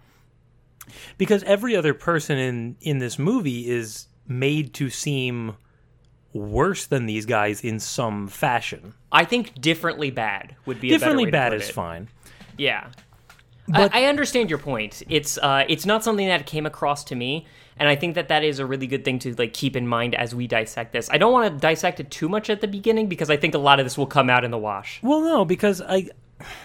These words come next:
Speaker 1: let me see. I think one of the problems is, is that, like, looking back with twenty twenty eyes, the idea of, like, oh, your big cool act of rebellion against the system is to just, like,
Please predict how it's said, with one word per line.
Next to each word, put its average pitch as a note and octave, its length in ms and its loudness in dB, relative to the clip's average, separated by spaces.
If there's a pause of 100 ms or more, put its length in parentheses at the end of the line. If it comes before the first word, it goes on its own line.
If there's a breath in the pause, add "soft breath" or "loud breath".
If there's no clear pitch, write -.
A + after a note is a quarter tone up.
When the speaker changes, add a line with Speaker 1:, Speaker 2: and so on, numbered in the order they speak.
(400 loud breath)
Speaker 1:
let E3+ 80 0
me D#3+ 120 2
see. B2+ 260 -4 (400 loud breath)
I E3+ 100 2
think C#4+ 260 0
one B3 140 4
of G#3 60 2
the D#3+ 80 -4
problems D3 600 2
is, A#2+ 180 0
is A2 120 -6
that, A#2+ 280 0
like, A2+ 440 -2 (220)
looking D3 440 0
back B2+ 400 0
with C#3+ 220 -6
twenty C3 260 2
twenty C#3+ 360 2
eyes, G#2 420 0 (420 loud breath)
the C#3+ 160 0
idea C#3+ 600 2
of, C3 420 -2
like, A2+ 380 -2 (280 soft breath)
oh, D3 220 6
your C3+ 240 2
big B2+ 400 0
cool C#3 440 4
act B2 280 0
of A#2 140 -2
rebellion A#2+ 480 0
against A#2 280 -2
the A#2 80 -6
system A#2+ 460 -2
is A2 100 -4
to A#2+ 120 -2
just, A2 280 -2
like, A2 280 0